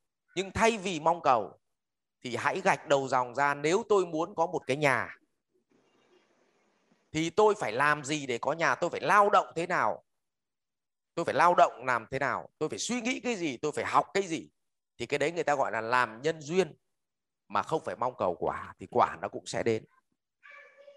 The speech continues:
Vậy thì đấy là cái cảm xúc. Và,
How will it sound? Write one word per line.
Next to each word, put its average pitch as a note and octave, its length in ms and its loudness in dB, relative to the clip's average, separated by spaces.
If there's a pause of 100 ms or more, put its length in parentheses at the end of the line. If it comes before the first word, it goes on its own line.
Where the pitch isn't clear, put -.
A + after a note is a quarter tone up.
(160)
Vậy - 200 -2
thì G#2 80 -12
đấy A2+ 220 -4
là D3+ 80 -6
cái A2+ 220 -8
cảm F2+ 220 0
xúc. - 200 -6 (1600)
Và, B2 600 2